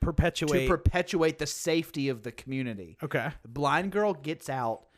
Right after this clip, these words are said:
Speaker 2: realizes the whole world is an apocalyptic cesspool, and that they are real, but they had forgotten that that community existed.
Speaker 1: Right.
Speaker 2: And then she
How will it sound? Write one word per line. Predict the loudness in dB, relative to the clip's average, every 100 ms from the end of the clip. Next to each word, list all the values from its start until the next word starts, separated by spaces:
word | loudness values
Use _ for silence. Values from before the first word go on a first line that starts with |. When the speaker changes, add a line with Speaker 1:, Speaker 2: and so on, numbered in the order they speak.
| _ -6
Speaker 2:
realizes | 0 2 2 0 -2 -8
the | -8
whole | 0 2 2
world | 2 0 -2
is | -6
an | -8
apocalyptic | -6 -8 -6 -8 -8 -12 -8
cesspool, | -6 -6 -6 -8 -6 -8 -10 _ _ -8
and | -4 -4
that | -4
they | -4 -4 0
are | 4 4
real, | 4 2 2 0
but | -2 -4
they | -6
had | -6 -6
forgotten | -6 -4 0 0 0 -8 -12 -16 _
that | -8 -8 -10 _ _ _ _ _ _
that | -2 -2 -4
community | -6 -4 -2 -2 -2
existed. | -6 -6 -2 2
Speaker 1:
Right. | 2 2 -6 _ _ _
Speaker 2:
And | 0 0
then | 0
she | -2 -4 -4 -4 -4 -8